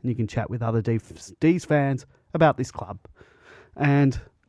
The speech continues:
that's exactly what we're going to do, uh, tonight, uh, Super Mikado. Wow. Okay. Uh, wasn't the bloodbath, um, that we were expecting.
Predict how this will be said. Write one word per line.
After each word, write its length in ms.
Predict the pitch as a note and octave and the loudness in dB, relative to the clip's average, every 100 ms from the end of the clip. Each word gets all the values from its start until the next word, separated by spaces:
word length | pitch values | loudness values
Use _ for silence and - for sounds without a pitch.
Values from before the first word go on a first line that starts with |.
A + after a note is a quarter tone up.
| B2+ | -4
that's 200 | A#2 A#2 | -4 -2
exactly 340 | A2 A#2 C3 | -2 0 2
what 200 | A#2 A#2 | 2 0
we're 100 | B2 | -2
going 300 | A#2+ A#2+ A2 | 0 0 0
to 100 | A#2 | -2
do, 320 | A#2+ B2 A#2+ - | 0 0 0 -4
uh, 280 | A#2+ A#2+ | -2 -2
tonight, 580 | A#2 C3 B2 C#3+ F#3 - | -2 0 0 2 0 -2
uh, 240 | D3 C#3 C3+ | -2 0 -2
Super 320 | - D3+ C#3+ | -2 -4 0
Mikado. 680 | C3+ - D#3 E3 D3+ G#2+ F2+ _ - - - - - - - _ _ _ - | -2 -2 -2 0 0 -2 -6 _ -20 -20 -20 -20 -20 -20 -20 _ _ _ 2
Wow. 420 | C3+ C#3 G#2 - - - | 4 4 2 -4 -18 -8
Okay. 560 | B2+ B2+ D3+ D3 A#2+ G2+ | -4 -2 2 4 2 0
Uh, 380 | B2+ C3 C3 C3+ | 0 4 4 6
wasn't 400 | D#3+ D#3 D3+ - | 6 6 6 6
the 300 | C#3 C3+ A#2+ | 4 4 2
bloodbath, 1080 | - C3+ C3+ C#3+ C#3 C3+ F#3 A#3+ - - | 4 6 6 6 4 4 4 0 -4 -4
um, 500 | C3 B2 B2 B2 A#2+ - - | 0 2 2 2 0 -2 -4
that 220 | A#2+ - | -4 0
we 100 | B2 | 0
were 220 | A#2+ A#2+ | 2 2
expecting. 640 | A#2 - C3+ C#3 A3 C4 | 0 -2 0 0 4 4